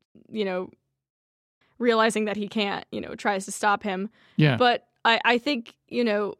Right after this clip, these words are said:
Speaker 1: he becomes a more likable character. He begins doing things that are selfless and, uh, obviously cares about his friend till the end, right? Like, w-, I,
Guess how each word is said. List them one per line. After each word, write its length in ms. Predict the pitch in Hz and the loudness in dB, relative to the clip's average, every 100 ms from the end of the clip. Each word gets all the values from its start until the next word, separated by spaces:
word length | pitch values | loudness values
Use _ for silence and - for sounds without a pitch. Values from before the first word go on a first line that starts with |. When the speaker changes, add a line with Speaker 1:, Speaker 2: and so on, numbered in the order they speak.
| _ _ | _ _
Speaker 1:
he 240 | - 302 | -6 0
becomes 540 | 294 269 - 392 349 302 | 2 0 2 4 4 4
a 80 | 294 | 4
more 180 | 254 | 4
likable 420 | 233 214 208 208 196 | 4 2 0 -6 -4
character. 600 | 214 185 - - - 220 _ _ | -2 -4 -6 -10 -10 -12 _ _
He 140 | 214 262 | 0 0
begins 360 | 285 302 277 | 2 2 2
doing 280 | 247 262 247 | 2 2 2
things 240 | 226 220 | 0 -2
that 120 | 226 208 | -2 -2
are 100 | 208 | -4
selfless 800 | - 202 196 202 196 196 - - _ _ _ _ _ _ _ _ _ _ - | -2 -2 -2 -4 -4 -6 -14 -18 _ _ _ _ _ _ _ _ _ _ -4
and, 280 | 240 220 214 | 0 0 0
uh, 260 | 196 185 - _ _ _ _ _ _ - | 0 0 -4 _ _ _ _ _ _ 2
obviously 440 | 254 285 285 269 | 4 4 -2 -2
cares 320 | 233 254 233 226 | -2 2 2 2
about 260 | 202 202 | 0 0
his 160 | 208 - | -2 -2
friend 260 | 220 208 | -2 -2
till 140 | 208 214 | -2 -2
the 160 | 196 | -2
end, 320 | 196 185 - 202 | -2 -4 -6 -2
right? 240 | 202 202 | 0 2
Like, 220 | 233 202 - - | 2 0 -10 -8
w-, 180 | 262 | -2
I, 120 | - | 2